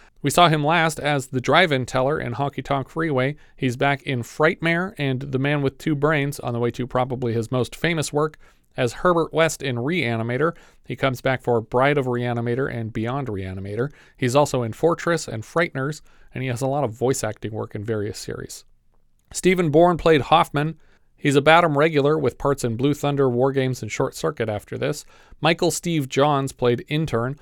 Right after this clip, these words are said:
Almost all his credits are for Richard Dreyfuss movies, except Dungeon Master and Arachnophobia. Looks like he's probably Dreyfuss's stunt double, who also gets small roles in all the films that he doubles for.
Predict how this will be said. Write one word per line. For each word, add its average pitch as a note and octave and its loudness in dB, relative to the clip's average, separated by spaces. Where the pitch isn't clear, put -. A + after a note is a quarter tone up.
Almost D#3 2
all D#3 4
his C#3 0
credits C#3 0
are A#2+ 2
for A#2+ -2
Richard C3+ 0
Dreyfuss A#2 0
movies, A2+ -6
except A#2+ -4
Dungeon C3 0
Master B2 -4
and A2+ -6
Arachnophobia. A#2 -2
Looks F3 0
like F3 4
he's D3 2
probably D3+ 4
Dreyfuss's C3+ 0
stunt C#3+ -6
double, E3+ -2
who C3 0
also B2+ 0
gets B2+ -4
small B2+ -2
roles A2+ 0
in A2+ -6
all A2 -6
the A2+ -10
films A2 -8
that A2 -8
he A2 -8
doubles A2+ -8
for. - -12